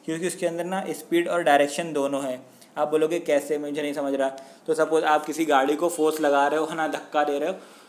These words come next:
तो वो रोड पर चल रही है, लेकिन आप किस डायरेक्शन में धक्का दे रहे हो, किसी एक डायरेक्शन में धक्का दे रहे हो ना,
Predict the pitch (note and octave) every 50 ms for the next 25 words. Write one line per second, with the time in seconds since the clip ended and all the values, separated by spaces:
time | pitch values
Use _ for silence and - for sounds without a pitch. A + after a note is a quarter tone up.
0 | - - F3+ F3 F3+ F3 E3+ F3 E3+ F3 F3+ E3+ - F3 E3+ D#3+ D3 C#3 C#3 C#3
1 | C#3+ D3 D#3+ E3 E3+ F3 F3 - - G3 F#3 D#3+ F3 D#3 D3+ D3 - - D#3+ D3+
2 | D#3 C#3+ C#3 C#3+ - D3 C#3 C#3+ C#3 C3+ C#3 C3+ D#3 D3 - F3 F3 E3+ D#3+ D3
3 | C3+ C#3 C#3 C#3 - - E3 E3+ F3 D#3+ D3 - - C#3+ C#3 C#3+ C#3 C#3+ D3+ F3
4 | F#3+ F#3+ D#3 -